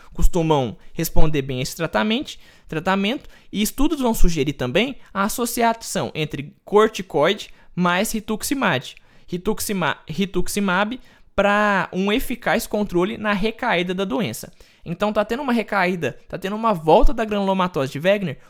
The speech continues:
usar o anticorpo monoclonal e o glicocorticoide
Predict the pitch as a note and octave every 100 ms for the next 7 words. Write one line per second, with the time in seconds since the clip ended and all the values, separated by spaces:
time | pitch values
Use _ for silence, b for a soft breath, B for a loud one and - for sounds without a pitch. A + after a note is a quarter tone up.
0 | b F3 F3 F#3 C4 C#4 - G#3 F#3 F3
1 | G#3 A3 A3 F#3 B2+ - b - E3 F3
2 | A#3 A#3 F3 D3+ - G#3 F#3